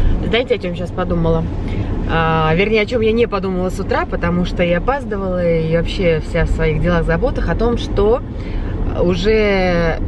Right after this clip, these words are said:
в этом году я была у своего мастера по ресничкам Анюты последний раз, и я приехала с пустыми руками. Я прям расстроилась, потому что Аня такая:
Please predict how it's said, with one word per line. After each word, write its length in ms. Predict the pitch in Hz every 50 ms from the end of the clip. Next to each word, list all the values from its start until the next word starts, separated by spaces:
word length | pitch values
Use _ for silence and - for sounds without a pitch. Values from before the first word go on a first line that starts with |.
| - - - - -
в 80 | 170 190
этом 240 | 208 - 208 196 196
году 200 | 196 196 - 269
я 160 | 226 220 185
была 640 | 170 185 190 196 185 185 180 175 175 175 165 - - -
у 60 | 175
своего 240 | - - 185 185 196
мастера 380 | 202 196 185 175 - 165 165
по 80 | - 180
ресничкам 420 | 175 170 - 190 - - - 175
Анюты 240 | 175 185 190 175 -
последний 480 | - 185 196 196 - 214 196 196 196 196
раз, 180 | 214 254 311 - - - - - - - - - -
и 80 | 208 226
я 140 | 233 247
приехала 380 | 240 214 220 220 208 - 214 196
с 20 |
пустыми 480 | - - - 190 - - 202 196 196 190
руками. 460 | 190 190 - - 185 185 185 185 185 180 - - - - - - - - - - - - - - - -
Я 140 | - 208 196
прям 260 | - 208 208 208 214
расстроилась, 680 | 208 208 202 - - 226 220 247 247 233 208 190 180 170
потому 380 | - - 175 175 180 190 190 185
что 580 | - - 190 180 175 175 170 170 170 170 165 -
Аня 220 | 185 202 190 185
такая: 160 | 185 180 -